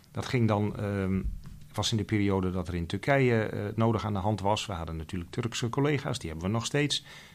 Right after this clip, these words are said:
Toen werd er gevraagd, ehm, hoe, eh, nou ja, hoe, hoe gingen we om met onze, onze Turkse collega's? En toen heb ik geantwoord van, "Nou, ik zie hier geen Turkse collega's, ik zie alleen maar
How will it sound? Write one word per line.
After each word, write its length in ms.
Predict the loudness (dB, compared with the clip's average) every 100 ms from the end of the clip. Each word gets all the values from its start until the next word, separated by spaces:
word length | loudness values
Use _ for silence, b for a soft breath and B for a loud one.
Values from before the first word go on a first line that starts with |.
| B
Toen 200 | 2 4
werd 220 | 4 4
er 120 | 0
gevraagd, 640 | -2 -2 4 4 4 0 -10 B B B -10
ehm, 280 | -6 -4 -4 -6 -10 B B -20 -6
hoe, 380 | 2 4 4 2
eh, 60 | -2 -4
nou 260 | -2 -2
ja, 80 | -2
hoe, 180 | -4 -4 -4
hoe 160 | 0 4
gingen 200 | 8 8
we 60 | 8
om 160 | 6
met 140 | 6 4
onze, 500 | 4 4 4 4 2
onze 280 | 2 2 4
Turkse 420 | 2 2 0 0
collega's? 380 | 4 4 2 -2
En 80 | -2
toen 140 | 0
heb 120 | 0
ik 60 | -2
geantwoord 400 | -2 -2 -4 -4
van, 100 | -4
"Nou, 120 | 2
ik 60 | 4
zie 100 | 4
hier 160 | 4
geen 120 | 2 4
Turkse 280 | 4 2
collega's, 500 | 2 4 4 4 0
ik 120 | 0 2
zie 180 | 2
alleen 240 | 2 2 4
maar 200 | 2